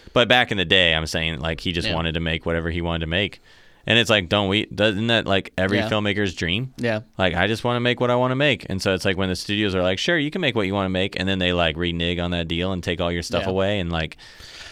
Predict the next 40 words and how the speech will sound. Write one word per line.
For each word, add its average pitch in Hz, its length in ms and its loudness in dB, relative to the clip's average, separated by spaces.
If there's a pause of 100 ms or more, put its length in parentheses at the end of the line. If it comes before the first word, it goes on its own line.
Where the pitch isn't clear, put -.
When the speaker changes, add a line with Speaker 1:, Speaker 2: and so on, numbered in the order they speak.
Speaker 1:
you 185 100 -2
Speaker 2:
I 180 40 2
Speaker 1:
know. 190 140 2
Speaker 2:
mean, 139 220 -2
in 175 140 0
a 165 40 4
way, 160 200 6
that's 135 400 0
Scorsese. 127 600 -2 (200)
Speaker 1:
Right. 135 300 2 (100)
Speaker 2:
Yeah, 139 160 0
Speaker 1:
Totally. 107 180 4
Speaker 2:
I - 40 2
mean, 82 80 -2
Scorsese 131 420 0
didn't 120 260 0
want, 117 580 -4 (260)
out 156 220 2
of - 100 -2
everyone, 139 680 2
really, 120 300 0
Spielberg 113 540 -4
was 101 140 -6
the 107 100 -6
only 110 160 -6
one 104 180 -6
that 104 140 -6
was, - 100 -14
like, - 280 -8
cool - 260 -6
with, 50 320 -8
like, - 200 -8
studios 50 580 -8
Speaker 1:
Yeah. 101 220 2
Speaker 2:
giving - 180 -8
notes - 200 -10
Speaker 1:
Yeah. 110 120 0
Speaker 2:
and 82 80 -6
stuff - 120 -10
like - 120 -14